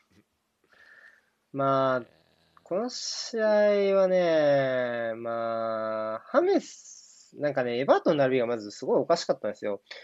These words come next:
Speaker 2: うん。
Speaker 1: なんかどう変えたらいいかなって思うんですけど、イメージとしては、うーんと、うーん、な-、なんだろうな、四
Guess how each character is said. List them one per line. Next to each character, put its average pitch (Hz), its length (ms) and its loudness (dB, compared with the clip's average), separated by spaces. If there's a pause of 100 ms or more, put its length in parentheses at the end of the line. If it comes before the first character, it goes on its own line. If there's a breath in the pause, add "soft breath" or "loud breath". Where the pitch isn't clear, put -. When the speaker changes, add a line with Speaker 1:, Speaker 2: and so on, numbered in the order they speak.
(420 loud breath)
Speaker 2:
う - 40 -8
ん。 - 20 -6
Speaker 1:
な 113 60 -6
ん 104 40 -14
か - 20 -20
ど 403 340 6
う 190 60 -4
変 208 160 8
え 185 40 4
た 160 100 6
ら 143 100 6
い 143 40 2
い 127 40 -4
か 131 100 -2
な 123 160 -6
っ - 60 -18 (260)
て 123 100 -6
思 120 160 -8
う - 20 -6
ん 123 60 -8
で 117 80 -8
す - 100 -20
け 110 120 -8
ど、 113 400 -4
イ 135 100 -6
メ 285 240 2
ー - 20 -2
ジ 127 140 -6
と 113 100 -8
し - 140 -8
て 113 100 -4
は、 104 760 0
う 107 40 -16
ー 104 540 -10
ん 98 60 -18 (160)
と、 98 640 -4 (2500)
う - 40 -14
ー 101 40 -8
ん、 98 560 -6
な-、 - 200 -6
な 190 140 0
ん 359 100 -2
だ 175 100 8
ろ 110 160 4
う - 20 -2
な、 107 200 2
四 143 240 4